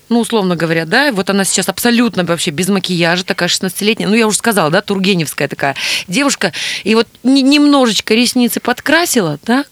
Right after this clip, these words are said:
где-то там чуть-чуть, вот чуть-чуть макияжа, и все, и можно на конкурс там,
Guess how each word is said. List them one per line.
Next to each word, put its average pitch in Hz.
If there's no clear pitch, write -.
где-то 165
там 156
чуть-чуть, -
вот 160
чуть-чуть 185
макияжа, 180
и -
все, 226
и 156
можно 240
на 254
конкурс 247
там, 151